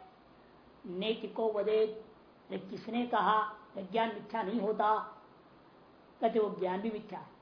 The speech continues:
जब तक चिदाभास से बोलते रहेगा कि मैं ब्रह्म हूं,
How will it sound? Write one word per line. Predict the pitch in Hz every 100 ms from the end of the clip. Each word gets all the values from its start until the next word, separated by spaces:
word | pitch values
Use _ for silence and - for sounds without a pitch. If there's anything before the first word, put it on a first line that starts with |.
| - - - - - -
जब | 156 233 -
तक | 320 311
चिदाभास | 285 269 240 247 247
से | 247
बोलते | 214 220 220 214
रहेगा | 196 190 185 196 247 285 294
कि | - - - 277 302
मैं | 262 214 233 190
ब्रह्म | 202 196
हूं, | 180 185 277 302 294